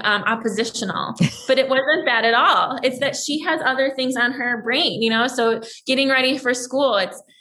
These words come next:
Speaker 1: get dressed, brush hair, brush teeth. You do those things. And we, I use a system on my phone called Dojos so that she gets
Speaker 2: Mm-hmm.
Speaker 1: points.
Speaker 2: Yeah.
Speaker 1: And, and just the act of, of pushing and getting a point and feeling like she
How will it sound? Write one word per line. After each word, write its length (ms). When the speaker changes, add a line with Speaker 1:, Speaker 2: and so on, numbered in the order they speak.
Speaker 1:
get 220
dressed, 500
brush 240
hair, 680
brush 260
teeth. 440
You 100
do 140
those 200
things. 500
And 240
we, 300
I 80
use 220
a 60
system 420
on 100
my 120
phone 300
called 340
Dojos 760
so 400
that 140
she 120
gets 260
Speaker 2:
Mm-hmm. 120
Speaker 1:
points. 500
Speaker 2:
Yeah. 140
Speaker 1:
And, 260
and 160
just 420
the 200
act 400
of, 400
of 220
pushing 440
and 120
getting 240
a 60
point 420
and 100
feeling 420
like 340
she 720